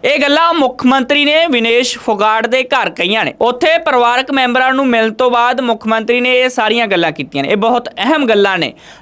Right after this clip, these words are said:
ਅ, ਸਵਾਲ ਅੱਜ ਹਰ ਕਿਸੇ ਦੇ ਦਿਮਾਗ ਅਤੇ ਦਿਲ ਦੇ ਅੰਦਰ ਹੈ ਕਿ ਆਖਿਰਕਾਰ ਵਾਪਰਿਆ ਕੀ? ਕੀ ਵਿਨੇਸ਼ ਫੋਗਾਟ ਦੇ ਨਾਲ ਕੋਈ ਸਾਜ਼ਿਸ਼ ਹੋਈ ਹੈ?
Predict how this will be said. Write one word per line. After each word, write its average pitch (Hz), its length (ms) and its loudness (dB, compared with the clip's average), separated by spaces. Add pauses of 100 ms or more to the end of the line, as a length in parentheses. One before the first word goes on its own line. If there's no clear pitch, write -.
ਅ, 196 340 2 (180)
ਸਵਾਲ 240 540 0 (180)
ਅੱਜ 220 160 -6
ਹਰ 220 300 0
ਕਿਸੇ 247 340 -2
ਦੇ 254 160 2
ਦਿਮਾਗ 208 500 0
ਅਤੇ 233 160 0
ਦਿਲ 202 220 2
ਦੇ 208 220 2
ਅੰਦਰ 202 260 0
ਹੈ 180 240 -2 (480)
ਕਿ 269 140 0
ਆਖਿਰਕਾਰ 277 640 -2
ਵਾਪਰਿਆ 240 500 0
ਕੀ? 113 200 -16 (300)
ਕੀ 262 220 0
ਵਿਨੇਸ਼ 233 440 0
ਫੋਗਾਟ 208 440 0
ਦੇ 220 220 -2
ਨਾਲ 233 240 0
ਕੋਈ 233 200 0
ਸਾਜ਼ਿਸ਼ 175 480 -2
ਹੋਈ 220 220 2
ਹੈ? 233 60 0